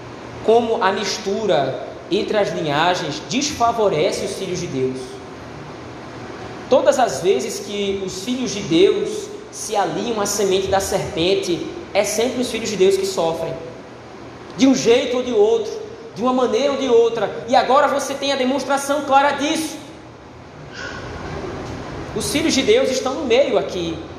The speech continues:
dos filhos da serpente. Mas qual é o ato em questão? O que é que os filhos, o que é que os homens estão fazendo? Estão se corrompendo,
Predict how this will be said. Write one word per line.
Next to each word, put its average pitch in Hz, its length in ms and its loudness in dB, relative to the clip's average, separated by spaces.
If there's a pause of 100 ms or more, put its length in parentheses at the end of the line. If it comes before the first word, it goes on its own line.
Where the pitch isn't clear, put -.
dos 196 180 -2
filhos 208 200 -4
da 196 120 4
serpente. 170 640 -2 (1400)
Mas 240 180 2
qual 269 200 4
é 285 60 4
o 240 120 4
ato 175 280 2
em 170 40 -6
questão? 143 460 -4 (1400)
O 254 60 0
que 247 100 6
é 359 60 8
que 359 80 4
os - 160 2
filhos, 262 260 0 (180)
o 247 60 -8
que - 100 0
é 302 40 2
que 302 120 -2
os 226 120 2
homens 247 240 4
estão 233 200 0
fazendo? 196 640 2 (640)
Estão 208 260 -4
se - 160 -6
corrompendo, 151 800 2